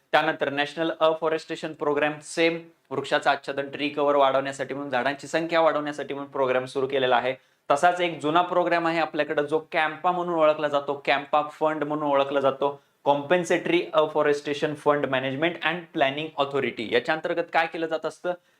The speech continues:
निधी प्रोव्हाइड केला जात असतो. कशासाठी? अफॉरेस्टेशनसाठी, वृक्ष लागवडीसाठी, वृक्षारोपणासाठी म्हणून. त्याच्यासाठी एक ऑथॉरिटी, त्याच्यासाठी एक प्राधिकरण देखील सुरू केलेलं आहे आणि त्याच्या अंतर्गत फंड, निधी दिला जात असतो या वृक्ष लागवडीसाठी म्हणून. यासारखे उपक्रम भारताने सुरू केलेले आहेत. आणखी पण इम्पॉर्टंट उपक्रम आहेत.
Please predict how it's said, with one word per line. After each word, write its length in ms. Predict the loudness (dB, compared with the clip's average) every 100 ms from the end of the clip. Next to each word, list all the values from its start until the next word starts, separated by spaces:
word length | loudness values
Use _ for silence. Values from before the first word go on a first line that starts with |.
| _
निधी 440 | 0 0 2 0
प्रोव्हाइड 400 | 2 4 4 4
केला 220 | 0 -2 0
जात 140 | 0
असतो. 300 | 0 -4 -4
कशासाठी? 580 | -4 -2 -4 -4 -4 -6 2
अफॉरेस्टेशनसाठी, 1120 | 2 2 -2 -2 -4 -8 -8 -8 -6 -6 -6
वृक्ष 320 | -2 -2 0
लागवडीसाठी, 720 | 2 4 4 2 2 0 -2
वृक्षारोपणासाठी 920 | 0 -2 0 2 2 2 -2 -2 -4 -4
म्हणून. 280 | -4 -4 -6 -12 _ _
त्याच्यासाठी 440 | 4 4 4 4 4
एक 80 |
ऑथॉरिटी, 380 | 4 2 2 2
त्याच्यासाठी 380 | 2 0 0 -2
एक 120 | 0
प्राधिकरण 460 | 0 0 2 0 0
देखील 240 | -2 -4
सुरू 220 | -4 -2
केलेलं 260 | 0 0 2
आहे 80 | 0
आणि 120 | 0
त्याच्या 220 | -4 -2 -2
अंतर्गत 360 | 0 -2 -2 0
फंड, 320 | 2 2 0
निधी 300 | -2 -2 0
दिला 220 | 2 2
जात 220 | 2 -2
असतो 400 | -4 -4 -8 -8 _ _ 4
या 220 | 4 4 -4 _ _
वृक्ष 240 | -4 0 4
लागवडीसाठी 640 | 4 4 0 -2 -6 -6
म्हणून. 240 | -8 -6
यासारखे 440 | 2 4 4 0 0
उपक्रम 360 | 0 0 2
भारताने 340 | 2 0 -4 -4
सुरू 220 | -2 -2
केलेले 280 | 0 0 0
आहेत. 120 | -2
आणखी 160 | -2 -2
पण 160 | 0
इम्पॉर्टंट 440 | 0 2 2 2 0
उपक्रम 440 | 0 0 2 2
आहेत. 240 | 0 -2